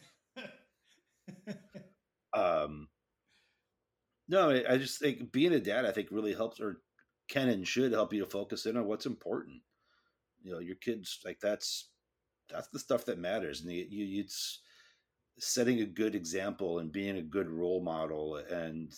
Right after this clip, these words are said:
Speaker 2: that's difficult for me in my business, but I, I think the kids, uh, they, they are understanding it as they get older. Um, you know, my,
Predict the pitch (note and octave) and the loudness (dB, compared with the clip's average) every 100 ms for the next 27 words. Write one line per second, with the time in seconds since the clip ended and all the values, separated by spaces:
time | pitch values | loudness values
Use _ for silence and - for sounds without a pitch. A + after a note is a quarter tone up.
0 | - E2 - - _ _ - A2+ G2+ G#2+ | -14 -14 -14 -20 _ _ -12 -6 -2 -2
1 | G#2+ G#2+ G2 G2+ F#2 F#2+ F2+ F2+ D#2+ G2+ | 0 -2 -2 -4 -4 -4 -2 -4 -2 -4
2 | A#2 F#2+ F2 - F#2 F2 _ _ _ _ | -4 -6 -10 -4 -4 -4 _ _ _ _
3 | _ _ _ _ - - - G2+ - A#2 | _ _ _ _ -14 -14 -10 -8 -2 -2
4 | - - A#2+ G#2+ G2 F#2 - - _ _ | -2 -4 0 0 -2 -6 -8 -10 _ _
5 | - A#2 F#2+ - A#2 A2+ D3+ G#2+ F2 - | -8 -4 -4 -2 2 4 4 2 -2 -4
6 | F2+ E2 E2+ E2 E2 D2+ E2+ D#2 D#2+ D#2 | -6 -4 -6 -6 -6 -4 -4 -4 -8 -10
7 | D2+ - _ _ _ _ _ _ _ _ | -14 -18 _ _ _ _ _ _ _ _
8 | - E2+ D#2 D2 C#2+ C#2+ C#2+ _ _ _ | -10 -8 -6 -8 -10 -14 -16 _ _ _
9 | F#2+ E2 D#2+ | -6 -2 -2